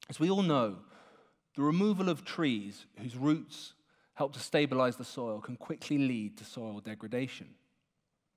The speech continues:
It's estimated that ninety percent of the forest and forty percent of the soil that existed in ninth century Iceland has now disappeared, and that seventy-three percent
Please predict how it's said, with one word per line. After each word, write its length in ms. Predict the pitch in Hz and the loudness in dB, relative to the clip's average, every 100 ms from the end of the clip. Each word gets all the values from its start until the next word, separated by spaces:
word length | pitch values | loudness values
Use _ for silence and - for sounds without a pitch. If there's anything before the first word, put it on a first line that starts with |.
| _ _ _ _ _ _ _ _ - - - _ _ _ _ _ _ _ _ _ _ _ _ _ _ _ - | _ _ _ _ _ _ _ _ -20 -20 -20 _ _ _ _ _ _ _ _ _ _ _ _ _ _ _ -2
It's 100 | 202 | 2
estimated 580 | 190 - 185 151 - 135 | 2 2 2 2 2 -2
that 120 | 151 | 0
ninety 440 | 160 196 208 214 | 2 2 2 0
percent 440 | 175 160 185 170 151 | -6 -4 -2 -2 -2
of 40 | |
the 80 | 147 | -4
forest 680 | - 131 101 90 - - - _ _ | 0 0 0 -6 -14 -20 -20 _ _
and 140 | 131 127 | -10 -10
forty 500 | - 202 196 180 180 | -8 -4 -4 -4 -6
percent 500 | 156 - 185 156 143 | -6 -2 0 0 -2
of 60 | |
the 60 | 135 | -8
soil 640 | - 175 139 110 92 107 - | -6 0 0 0 -2 -8 -10
that 100 | 113 | -8
existed 680 | 120 131 147 - 113 107 - _ _ - | -4 -2 -2 -4 -8 -8 -10 _ _ -6
in 160 | 135 | 0
ninth 240 | 143 143 127 | 2 2 0
century 380 | 147 127 - | -4 -4 -2
Iceland 460 | 123 117 - 110 104 | -2 -2 -4 -8 -8
has 120 | 110 | -6
now 240 | 120 113 107 | -4 -4 -4
disappeared, 640 | 110 - - 110 90 78 _ _ _ _ _ _ _ _ _ _ _ _ _ _ | -8 -12 -10 -10 -10 -16 _ _ _ _ _ _ _ _ _ _ _ _ _ _
and 140 | 131 | -6
that 100 | 139 | -4
seventy-three 960 | - - 196 190 180 175 - - 208 196 | -6 0 0 0 -2 -6 -8 -6 -2 -2
percent 680 | - - 120 92 98 - | -2 -6 -4 -6 -8 -18